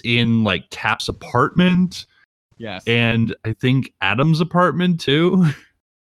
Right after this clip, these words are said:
Speaker 1: And it's
Speaker 2: Well,
Speaker 1: definitely in the garage as well.
Speaker 2: not shocking that it's in Adam's apartment, which looks to be, like, the worst apartment that anyone has ever
Speaker 1: <laughs>
Speaker 2: owned. Like,
Speaker 1: <laughs>
Speaker 2: it's, like, dirty,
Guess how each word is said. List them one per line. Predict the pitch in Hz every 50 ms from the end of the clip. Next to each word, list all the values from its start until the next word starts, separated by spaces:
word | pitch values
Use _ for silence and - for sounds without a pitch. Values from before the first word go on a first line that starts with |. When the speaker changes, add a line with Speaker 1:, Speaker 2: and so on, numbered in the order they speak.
| _ _ _ - 123
Speaker 1:
And | 131 131
it's | 131
Speaker 2:
Well, | 139 143
Speaker 1:
definitely | 143 143 147 - 160 147 143
in | 139 135
the | 120 107
garage | - 104 107 113 113 107 98 87 - - 98 104 -
as | 110 101 -
well. | 110 104 95 76
Speaker 2:
not | - 143 160 -
shocking | - - 135 139 - 151 139
that | 120 110
it's | 110
in | - 117 -
Adam's | - 113 113 117 113 110
apartment, | 107 - - 73 95 98 90
which | 110 - -
looks | 120 131 127 -
to | -
be, | 117 117 110 104
like, | 101 98 92 87 87 90 - -
the | - 120 120
worst | 110 110 110 107 104 -
apartment | 120 107 - 110 95 - - 90 92 87 - _ -
that | 104 98 92 -
anyone | 107 101 95 92 95 95
has | 98 95 90
ever | 98 95 92 90 80
Speaker 1:
<laughs> | - 95
Speaker 2:
owned. | 98 98 90 90 92 120 - _
Like, | - 107 95 92 95 - _ _ _
Speaker 1:
<laughs> | _ _ -
Speaker 2:
it's, | - 143 - - - - - - _ - 120
like, | 120 120 117
dirty, | 120 131 120 113 117 120 117 117 117 113